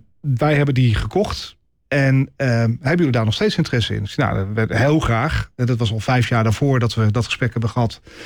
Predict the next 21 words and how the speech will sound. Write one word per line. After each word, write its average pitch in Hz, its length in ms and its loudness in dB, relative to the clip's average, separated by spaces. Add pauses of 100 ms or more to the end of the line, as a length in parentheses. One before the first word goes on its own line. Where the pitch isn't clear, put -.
(200)
met 127 140 -2
Luigi 123 300 2
Prins, 165 320 0
de 131 80 -2
toenmalige 147 440 2
eigenaar. 156 420 2 (680)
Ehm, 151 540 2 (120)
en 170 140 2
die 180 80 4
heeft 175 160 0
gelukkig 170 320 0
dus 143 140 -2
tegen 139 220 -2
de 120 80 0
gemeente 151 280 0
gezegd: 120 300 -4
"Voordat 131 300 0
je 107 60 0
het 107 100 -2
plat 165 180 -2
gooit, 120 460 -2